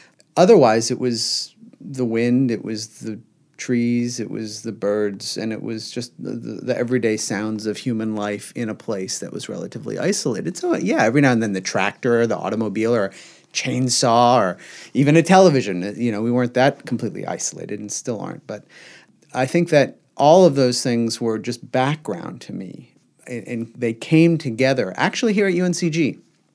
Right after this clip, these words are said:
they came together for me.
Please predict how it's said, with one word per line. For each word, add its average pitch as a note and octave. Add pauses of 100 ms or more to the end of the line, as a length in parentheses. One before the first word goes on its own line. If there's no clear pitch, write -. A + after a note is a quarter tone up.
(840)
they B2
came C#3+
together B2
for B2
me. G#2+